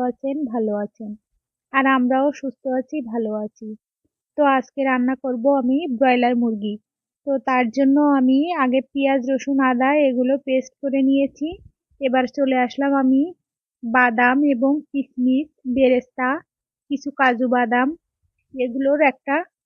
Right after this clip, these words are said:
পেস্ট তৈরি করতে। আর এর সাথে দিয়েছি আমি কিছু ভাজা শুকনা মরিচ। তো এবার আমি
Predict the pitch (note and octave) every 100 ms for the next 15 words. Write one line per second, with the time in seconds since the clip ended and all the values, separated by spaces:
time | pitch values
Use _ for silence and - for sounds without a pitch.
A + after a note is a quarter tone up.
0 | _ _ - C4+ C4+ - C#4 B3 A3 A3
1 | G3 _ - A3 B3 C4 C#4 C#4+ C4 C4
2 | D4 D4+ C4 C#4 C4+ D#4+ E4+ D4 C#4 G4+
3 | _ _ _ _ D4+ F4+ C#4 B3 B3+ C4
4 | D#4+ - D4 C4 A#3 F#3+ E3+ _ _ _
5 | _ _ _ _ _ _ _ _ _ _
6 | _ _ _ _ _ _ _ - D#4 C#4+
7 | C4+ C4+ C#4